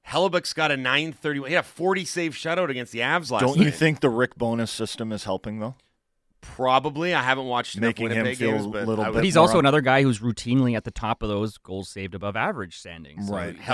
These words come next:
Speaker 1: Hellebuyck.
Speaker 3: struggles. Yeah, Hellebuyck.
Speaker 1: Right.
Speaker 2: Mm.
Speaker 3: You see that flux
Speaker 1: But
Speaker 3: in
Speaker 1: their
Speaker 3: the
Speaker 1: identity
Speaker 3: depth.
Speaker 1: in Winnipeg was built on, like, we've got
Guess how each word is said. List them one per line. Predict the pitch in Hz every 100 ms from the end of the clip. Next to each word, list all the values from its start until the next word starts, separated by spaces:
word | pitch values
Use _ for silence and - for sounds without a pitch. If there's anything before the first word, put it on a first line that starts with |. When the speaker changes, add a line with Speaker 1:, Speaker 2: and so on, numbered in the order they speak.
| 120 156
Speaker 1:
Hellebuyck. |
Speaker 3:
struggles. | - 151 202 123 104 127
Yeah, | 143 101
Hellebuyck. | 135 175 98 120
Speaker 1:
Right. | 139 117
Speaker 2:
Mm. | 107 98
Speaker 3:
You | 123
see | 139 - 151
that | 131 -
flux | - 120 135 - - _
Speaker 1:
But | 160
Speaker 3:
in |
Speaker 1:
their | 202 247
Speaker 3:
the |
Speaker 1:
identity | 214 180 190 170
Speaker 3:
depth. |
Speaker 1:
in | 139
Winnipeg | 147 123 123
was | 113 92
built | 127 120 120
on, | 110
like, | 107 101
we've |
got | 139